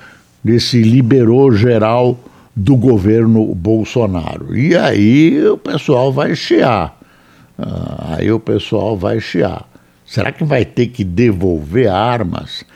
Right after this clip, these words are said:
Aliás, o, o, ele, o senador eleito Flávio Dino, o que faz o progresso da pessoa? Tá muito gordo, senador. O senhor tá muito. Eu conheci o senhor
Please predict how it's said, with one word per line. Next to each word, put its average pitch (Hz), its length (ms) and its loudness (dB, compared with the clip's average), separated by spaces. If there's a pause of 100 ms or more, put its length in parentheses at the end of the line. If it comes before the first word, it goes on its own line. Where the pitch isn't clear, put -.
(480)
Aliás, 151 840 2 (340)
o, 131 1000 2
o, 131 40 -2
ele, 120 220 2
o 110 240 2
senador 117 640 2
eleito 110 560 0
Flávio 98 540 -2
Dino, 131 420 0 (540)
o 147 120 2
que 165 220 0
faz 160 500 2
o 127 80 2
progresso 113 640 0
da 104 140 0
pessoa? 113 320 -6
Tá 170 160 -2
muito 185 460 4
gordo, 135 600 2
senador. 85 460 -6
O - 60 -14
senhor - 200 0
tá - 280 -2 (300)
muito. 151 520 6
Eu 196 160 4
conheci 220 500 2
o 220 80 4
senhor 226 220 2